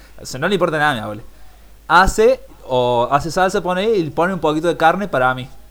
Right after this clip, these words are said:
Porque ella, ¿me entendés? Tomó de que a mí no me gusta el pollo. Supiera que, <laughs> supiera que he comido <laughs> hasta culo. Eh,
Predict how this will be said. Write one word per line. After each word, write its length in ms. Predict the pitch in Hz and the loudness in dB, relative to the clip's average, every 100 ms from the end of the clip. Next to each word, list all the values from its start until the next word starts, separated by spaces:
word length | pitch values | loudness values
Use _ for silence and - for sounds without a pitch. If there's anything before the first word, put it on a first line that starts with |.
| - - - - - - - - - - | -20 -20 -20 -20 -20 -20 -20 -20 -20 -8
Porque 340 | 131 123 127 127 | -6 -4 -6 -6
ella, 400 | 143 170 196 185 143 | 0 0 2 -2 -4
¿me 60 | |
entendés? 380 | 127 127 123 156 | -8 -6 -6 -2
Tomó 340 | 156 135 143 | -2 0 -2
de 80 | 180 | -4
que 240 | 151 123 117 | -4 -6 -6
a 100 | 117 | -6
mí 200 | 135 160 | -8 -10
no 80 | 143 | -8
me 80 | |
gusta 480 | 127 131 131 131 113 - - - | -6 -8 -4 -4 -4 -12 -20 -20
el 140 | 120 113 | -16 -8
pollo. 260 | 127 110 107 - - - - - - - - - - | -6 -6 -12 -20 -20 -20 -20 -20 -20 -20 -20 -20 -20
Supiera 640 | - 139 139 175 185 196 | -8 -4 -2 0 0 -2
que, 160 | - 123 - - - | -4 2 6 6 4
<laughs> 380 | - - - 190 | -2 -6 -2 0
supiera 480 | - 147 - 240 151 | 2 0 2 2 2
que 80 | 175 | 0
he 60 | |
comido 560 | - 143 147 180 135 - - - - - - - - - | 0 -2 -2 -2 -2 -4 -16 -18 -18 -20 -20 -18 -16 -16
<laughs> 800 | - - - - - - - - | -20 -20 -20 -20 -20 -20 -20 -18
hasta 240 | 131 131 | -8 -6
culo. 400 | - 180 165 185 185 - | 0 2 2 0 -4 -6
Eh, 540 | 131 127 123 113 110 | -2 0 0 -2 -6